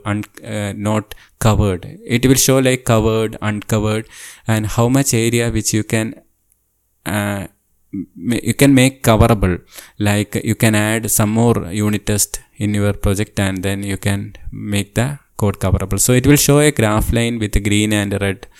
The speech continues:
lines. So the green line indicates that everything is fine. So ideally, the correct code coveraged pro-, unit test project will have all the lines as green. But if it is red or if it's partially red,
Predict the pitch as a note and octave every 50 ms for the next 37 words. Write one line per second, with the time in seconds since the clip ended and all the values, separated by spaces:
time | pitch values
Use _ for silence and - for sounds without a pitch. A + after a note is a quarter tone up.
0 | - - - - - - - - - - G2+ G2 F#2+ F#2 F2+ F#2+ G#2+ B2 - -
1 | - _ - - _ - - A2+ A2+ G#2+ A2+ G#2+ G#2+ A2 A#2 B2 B2+ C3 C3+ C3+
2 | C3+ B2 A2+ A2+ A2 A#2 A2 G#2+ G#2+ - G#2+ G#2 G#2+ A2+ - - - G2+ G2 G2+
3 | - - G2+ G2+ F#2+ - - - F#2+ F#2+ G#2+ C#3+ F3 - _ _ - - - _
4 | _ - - - A#2 A2+ A2+ A2 G#2+ A2+ - - - G#2+ G#2+ A2 A#2 B2 C3 C3+
5 | C#3 D3 E3+ - - _ _ _ _ _ _ A#2+ G#2 A2 A2 G#2+ G#2+ G#2 G#2 G#2
6 | G#2+ C#3 B2 - - A#2 A2+ A#2 A#2+ - _ - - - - A#2+ A#2+ A#2+ - -
7 | A#2+ A2 A2 A2+ A2 A2 A2+ G#2+ - A#2+ A#2+ - - - _ _ - - A2 G#2+
8 | - - G#2 G#2 G#2 G2+ - G#2+ - - - - - - G#2 F#2+ G#2 G2+ - G#2+
9 | G#2 G#2 G2+ - A2 G#2 G#2 G#2 G2+ G2+ G#2 G2+ G2+ G2+ G#2 G#2+ A2 B2 C3 -
10 | _ _ - A#2+ A2 G#2 G2+ G2+ G2+ G2 - - G2+ G2 - - F#2+ F#2 F2+ G2
11 | C#3 E3 _ _ - - - - - - A2 G#2 G#2+ G#2+ A2+ A#2+ A#2+ A#2+ A2+ -
12 | G2+ G#2 A#2 D3 - - - - G2+ G#2 G#2 G#2 G#2 G#2 G2 - G#2+ G2+ - G#2
13 | - - - A2+ G#2+ G#2+ G#2 - - B2 C3 B2+ A2 G#2+ C3+ - - -